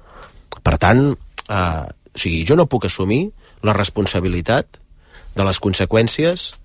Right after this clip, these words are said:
dels que van tombat els pressupostos al Parlament. Perquè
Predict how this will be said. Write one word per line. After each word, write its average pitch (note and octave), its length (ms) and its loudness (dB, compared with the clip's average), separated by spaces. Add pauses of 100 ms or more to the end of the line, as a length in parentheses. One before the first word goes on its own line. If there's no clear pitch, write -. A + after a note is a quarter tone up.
(200)
dels G2+ 500 0
que - 80 -8
van G#2+ 220 -2 (500)
tombat G#2 320 4
els A2+ 140 -2
pressupostos G2+ 480 -4
al E2 100 -4
Parlament. E2+ 400 -4 (1120)
Perquè E2+ 260 -6